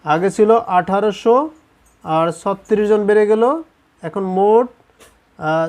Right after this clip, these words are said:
ছাত্রছাত্রী আছে আঠারোশো ছত্রিশ জন। এই যে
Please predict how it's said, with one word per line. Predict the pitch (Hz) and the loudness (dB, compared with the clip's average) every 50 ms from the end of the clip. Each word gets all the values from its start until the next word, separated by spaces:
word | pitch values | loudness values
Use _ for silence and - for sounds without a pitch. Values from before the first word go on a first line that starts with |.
| - - | -6 -6
ছাত্রছাত্রী | - 190 185 - 214 208 196 208 202 196 214 214 214 208 | -6 -4 -4 -2 -4 -2 0 -2 -2 -2 0 0 0 0
আছে | 196 - 247 269 277 - - 175 | 0 -2 -4 -4 -4 -6 -6 -6
আঠারোশো | 180 170 190 202 202 196 196 - 247 294 294 - _ _ _ _ _ _ _ | -4 -4 -2 -4 -4 -4 -4 -4 -4 -4 -6 -10 _ _ _ _ _ _ _
ছত্রিশ | - - 214 202 202 - - 226 190 175 156 135 127 | -2 0 0 0 -2 -2 0 0 2 2 0 0 -2
জন। | 120 110 110 _ _ _ _ _ _ _ _ _ _ _ _ - | -6 -8 -12 _ _ _ _ _ _ _ _ _ _ _ _ -4
এই | 311 233 233 | -2 0 2
যে | 214 | 4